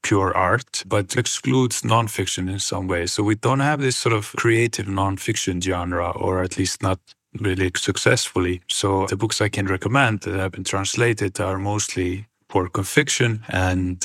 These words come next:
I just finished reading a book that recently came out in English called The Fires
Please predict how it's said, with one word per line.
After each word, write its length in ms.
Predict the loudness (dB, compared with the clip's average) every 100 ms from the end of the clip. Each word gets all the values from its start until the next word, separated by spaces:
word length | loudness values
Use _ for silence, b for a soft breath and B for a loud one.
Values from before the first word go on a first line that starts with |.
| 0
I 240 | 2 2
just 340 | 2 -2 -2 -2
finished 440 | -2 0 -2 0
reading 600 | 0 0 0 0 0 -4 B B B _
a 240 | -2 0 0
book 300 | -2 -4 0
that 160 | 0
recently 340 | 2 2 0 0
came 220 | 0 0
out 220 | 0 -2
in 80 | -2
English 340 | 0 0 0
called 440 | 0 0 0 -2 -6
The 100 | -8
Fires 800 | -4 0 2 4 2 0 -4